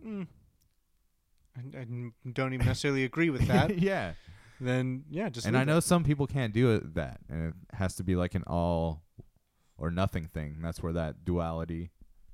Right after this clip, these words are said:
Speaker 2: like, comes up again.
Speaker 1: Right.
Speaker 2: It's just, I don't know. I don't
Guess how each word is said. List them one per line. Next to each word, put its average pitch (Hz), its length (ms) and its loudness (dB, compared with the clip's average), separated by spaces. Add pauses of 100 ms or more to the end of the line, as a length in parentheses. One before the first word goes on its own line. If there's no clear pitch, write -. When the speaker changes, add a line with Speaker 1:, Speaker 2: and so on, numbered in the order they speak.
(140)
Speaker 2:
like, 87 180 -8
comes 90 240 -2
up 92 160 0
again. 85 300 -6
Speaker 1:
Right. 117 260 -6 (120)
Speaker 2:
It's - 160 -10
just, - 280 -10 (140)
I 110 140 -14
don't 117 120 -12
know. 113 180 -6
I 92 180 -2
don't 113 220 2